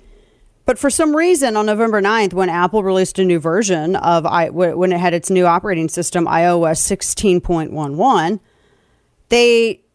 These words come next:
it didn't list new features. It says that it includes bug fixes and security updates recommended for all users.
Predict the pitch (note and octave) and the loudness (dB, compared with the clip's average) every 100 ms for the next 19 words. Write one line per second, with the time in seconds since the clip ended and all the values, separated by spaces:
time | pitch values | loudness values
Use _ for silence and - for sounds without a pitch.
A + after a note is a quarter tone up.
0 | _ - A3+ B3 C#4 A#3+ A#3 - G3+ G3 | _ -8 -4 0 0 2 2 2 -2 -2
1 | A3 A#3+ G3+ F3+ F#3 - G3+ G3 F#3+ F3+ | -4 -2 -2 -2 -4 -2 -2 0 -2 -4
2 | - G#3 G3+ - G3 - A#3+ A#3 - - | -4 -6 -4 -2 -2 0 -2 -2 -4 -2
3 | F#3 - A3+ - A#3+ G#3 F#3+ - G#3+ G3 | -2 -2 -6 -6 -4 -4 -4 -2 0 2
4 | E3 F3 E3 - E3+ F3 E3 D#3+ D#3+ D#3 | 0 -2 -4 -2 -2 -2 -2 -2 -2 -2
5 | G3+ A#3+ D#3+ G2 - | -2 -2 -4 -10 -12